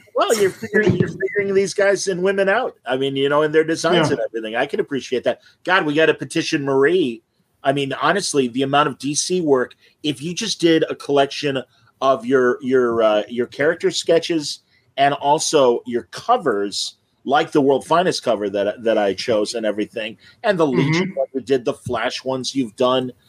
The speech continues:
Speaker 1: I mean, that'd make a nice little volume. I could appreciate that. So, Marie,
Speaker 2: Oh, I do. Okay. <laughs>
Speaker 1: I'll send a memo to Marie. We'll make it happen.
Speaker 2: <laughs> All right.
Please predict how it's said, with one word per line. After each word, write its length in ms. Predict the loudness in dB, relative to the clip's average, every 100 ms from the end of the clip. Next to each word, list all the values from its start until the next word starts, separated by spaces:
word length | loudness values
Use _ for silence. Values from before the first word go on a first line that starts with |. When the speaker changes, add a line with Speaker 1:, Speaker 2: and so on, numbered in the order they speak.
| _ _
Speaker 1:
I 80 | -4
mean, 280 | -2 -2 -6 -12 _ -6
that'd 220 | -2 0
make 160 | 0 2
a 40 |
nice 240 | 2 2 2
little 140 | 0 2
volume. 440 | 2 2 0 -4 -6
I 80 |
could 140 | 0 0
appreciate 580 | 0 -4 -2 -6 -6 -6
that. 240 | -6 -2
So, 140 | 0
Marie, 240 | 2 2 2
Speaker 2:
Oh, 40 |
I 40 | 2
do. 200 | 2 2
Okay. 680 | 2 0 0 0 2 2 0 -2 -4 -4
<laughs> 80 | -2
Speaker 1:
I'll 80 |
send 240 | 0 2 2
a 60 |
memo 260 | 2 2 2
to 100 | 2
Marie. 320 | 0 0 0
We'll 140 | -2 -2
make 220 | -4 -4
it 80 | -6
happen. 800 | -2 -2 -2 -4 -4 -2 -2
Speaker 2:
<laughs> 40 | 0
All 140 | 2
right. 160 | 2